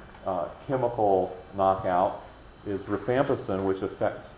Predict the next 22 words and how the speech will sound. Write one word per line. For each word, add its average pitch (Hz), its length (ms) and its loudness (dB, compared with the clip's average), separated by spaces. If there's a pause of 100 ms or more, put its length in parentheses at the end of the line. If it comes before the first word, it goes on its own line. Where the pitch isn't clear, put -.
(300)
fairly 123 280 4
specifically 107 640 -2
affects 98 500 2 (500)
just 110 220 6 (120)
the, 92 280 0 (360)
uh, 85 160 -6 (100)
R 98 240 6
N 87 60 -2
A - 140 -12
polymerase. 113 520 2 (1600)
And 101 280 4 (120)
so, 113 440 12 (280)
uh, 92 200 2 (140)
this 170 220 8
is 113 120 0
an 110 100 6
interesting 113 520 0 (800)
case, 147 300 4 (300)
uh, 92 200 8 (160)
where 107 500 6
the, 92 260 0 (400)
um, 80 280 -10